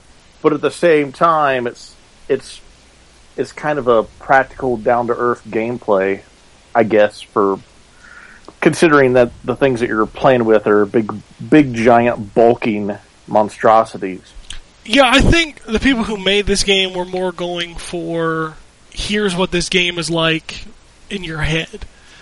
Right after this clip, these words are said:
Speaker 2: Because you watch those characters move, and they move with, like, this su-, like, if there was ever a definition of tank controls, that was it.
Speaker 1: <laughs> Yeah.
Speaker 2: Um,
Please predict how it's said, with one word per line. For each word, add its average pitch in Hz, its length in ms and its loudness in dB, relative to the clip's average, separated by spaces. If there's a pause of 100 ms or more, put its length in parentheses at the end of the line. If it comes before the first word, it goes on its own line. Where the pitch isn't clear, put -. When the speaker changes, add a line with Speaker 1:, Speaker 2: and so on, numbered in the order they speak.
(140)
Speaker 2:
Because 180 260 0
you 185 60 -4
watch 233 300 2
those 233 220 -2
characters 196 460 0
move, 185 400 -6
and 165 120 -4
they 160 100 -2
move 190 600 -4
with, 170 140 -6
like, 156 200 -8
this - 320 -4
su-, - 320 -4 (300)
like, 185 120 2
if 165 80 4
there 220 140 6
was 226 140 2
ever 226 180 4
a 185 60 0
definition 190 480 0
of - 120 -10
tank 190 300 -2
controls, 208 600 -4
that 175 240 2
was 156 160 -6
it. 151 240 -10 (360)
Speaker 1:
<laughs> - 80 2 (640)
Yeah. 160 420 6
Speaker 2:
Um, - 140 -8